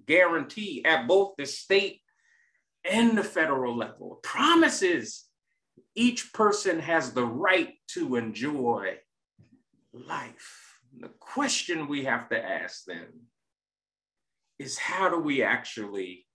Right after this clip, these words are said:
actualize that? And Trenton is the perfect example of how poverty, even prior to the pandemic, created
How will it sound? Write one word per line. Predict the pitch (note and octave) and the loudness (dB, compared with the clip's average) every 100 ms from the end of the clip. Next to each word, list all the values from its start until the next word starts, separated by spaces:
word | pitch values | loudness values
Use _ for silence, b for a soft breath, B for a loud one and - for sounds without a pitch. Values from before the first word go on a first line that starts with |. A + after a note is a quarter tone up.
| _ _ _ _ _ | _ _ _ _ _
actualize | C#3 - - G2 E2+ D#2+ D#2 D#2 E2 | -6 -6 -12 -10 -8 -6 -6 -8 -16
that? | E2+ - _ _ _ _ _ _ _ _ _ _ _ _ | -20 -20 _ _ _ _ _ _ _ _ _ _ _ _
And | - | -8
Trenton | - - C4 C4+ A#3 | -4 2 4 4 0
is | A3 | -4
the | - | -6
perfect | - G3+ F#3+ E3 D#3 | -2 -2 -2 -2 -4
example | A#2+ A#2+ D#3+ F3 D#3+ C3+ | -2 -2 -2 0 -4 -4
of | C3+ | -6
how | B2 C3 A2 - | 0 0 0 -4
poverty, | - B3+ C4 G3+ F3+ C3+ A#2 D3+ | -8 -4 -2 -2 -2 -2 -4 -6
even | F#3+ D3+ C3+ A#2 B B - | -6 -2 -2 -4 B B -16
prior | - A3+ C4+ C#4+ C4+ | 0 4 6 6 4
to | A3+ G3+ | 0 -4
the | G3 D#3 | -4 -6
pandemic, | A#2 D#3 C#3+ B2+ C3 A#2+ A2 - | -6 -2 -2 0 0 0 -2 -8
created | - E3 E3+ A#3 A#3+ A3+ A3 | -6 0 2 4 4 2 0